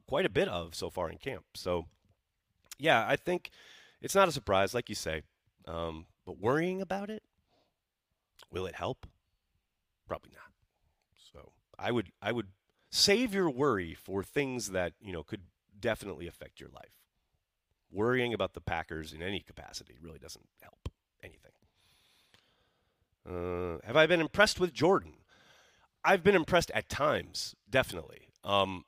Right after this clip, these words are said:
I do think he's playing at a pretty decent level. He just needs to find way more consistency. Uh, you've seen plenty of wild plays. I know there's tons of video out there from camp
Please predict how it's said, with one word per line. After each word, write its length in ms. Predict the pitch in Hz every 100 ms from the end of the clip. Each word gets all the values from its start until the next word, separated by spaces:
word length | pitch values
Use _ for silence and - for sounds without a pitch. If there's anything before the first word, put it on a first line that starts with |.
| _
I 100 | 113
do 260 | 120 135 170
think 260 | - 143
he's 120 | 107 92
playing 340 | - 113 95
at 60 | 82
a 60 |
pretty 240 | - 120 90
decent 420 | 104 - 87 80
level. 460 | 95 104 104 98 85 _ _
He 140 | - 113
just 220 | 123 123
needs 180 | 113 -
to 80 |
find 480 | 85 95 92 85 76
way 240 | 76 95 95
more 240 | 90 82
consistency. 800 | - 78 76 - 76 - - - _ _ _ _ -
Uh, 220 | 76 78 -
you've 200 | 101 101
seen 460 | - 120 113 107 92 _ _ _
plenty 320 | - 139 147
of 100 | 135
wild 300 | 104 107 104
plays. 340 | - 120 117 98
I 140 | 90
know 280 | 92 104 101
there's 240 | 90 80
tons 280 | - 113 110
of 80 | 98
video 260 | 98 98 92
out 160 | 90
there 160 | 92 87
from 160 | -
camp 380 | 80 92 90 87